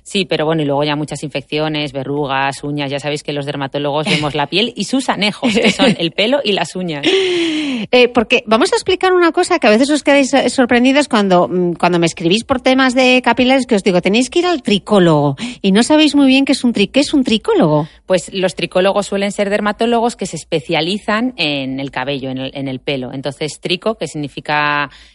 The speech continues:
Speaker 1: eh, cabello, y logía, eh, pues un poquito la ciencia que estudia el cabello. Entonces, sí, eso es la tricología.
Speaker 2: Bueno, pero empecemos por el principio. Estábamos hablando de los tra-, eh, de envejecimiento de la piel, y las manchas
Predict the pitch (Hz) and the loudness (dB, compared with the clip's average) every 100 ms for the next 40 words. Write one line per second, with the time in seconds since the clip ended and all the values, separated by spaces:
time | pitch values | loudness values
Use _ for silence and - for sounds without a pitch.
0 | - 160 151 147 156 165 185 214 208 143 | -8 -4 -2 -2 -2 -2 -2 -2 -2 -4
1 | 131 - 147 165 - - 151 135 127 - | -6 -6 -4 -6 -8 -10 -8 -8 -10 -12
2 | - 131 - 139 151 131 151 151 151 147 | -14 -14 -12 -6 -4 -4 -6 -6 -8 -10
3 | - 156 151 151 147 135 143 139 131 135 | -10 -6 -2 0 0 -2 -4 -2 -2 -2
4 | 123 - - - - 180 175 165 202 - | -4 -8 -18 -8 -2 2 2 2 -2 -2
5 | 147 - 180 - 139 170 180 - 160 147 | -6 -4 -6 -2 -2 0 -2 -2 -4 -2
6 | 135 139 143 269 - 185 226 220 185 165 | -2 -4 -4 -4 -12 -10 -8 -8 -10 -14
7 | _ _ _ _ _ - 196 170 190 202 | _ _ _ _ _ -2 0 2 2 0
8 | 233 269 285 294 254 226 220 240 285 240 | 2 2 4 4 4 4 2 2 4 4
9 | 254 254 240 247 247 214 196 - 196 - | 2 4 2 4 4 4 2 2 2 4
10 | 190 185 180 175 180 180 202 208 214 214 | 4 6 6 4 2 2 2 2 2 0
11 | 214 208 226 240 226 185 165 170 175 - | 0 0 2 2 4 4 2 2 2 2
12 | 240 202 190 214 220 240 233 220 | 4 4 2 0 0 0 -2 -2